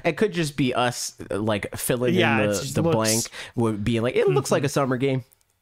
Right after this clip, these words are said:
Speaker 1: <laughs>
Speaker 2: Yeah.
Speaker 1: You know? Um, so, like, I could see it being,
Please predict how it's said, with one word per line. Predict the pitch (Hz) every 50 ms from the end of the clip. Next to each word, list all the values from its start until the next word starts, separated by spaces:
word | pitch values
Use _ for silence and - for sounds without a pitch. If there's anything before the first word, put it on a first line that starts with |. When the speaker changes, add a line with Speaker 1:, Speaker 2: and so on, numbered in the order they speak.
| _ _ _ _ - - -
Speaker 1:
<laughs> | 170 185 147 - -
Speaker 2:
Yeah. | 151 175 - 180 - - - 190 -
Speaker 1:
You | - 165 143
know? | 139 143 143 143 - - - - 226 196 170 - -
Um, | - - 98 98 92 101 95 90 90 - 113 120
so, | - - 123
like, | 117 117 120
I | 127 147 147
could | 147 113 -
see | - - 104 95
it | 85
being, | 80 92 87 87 78 82 80 82 - 85 - - - -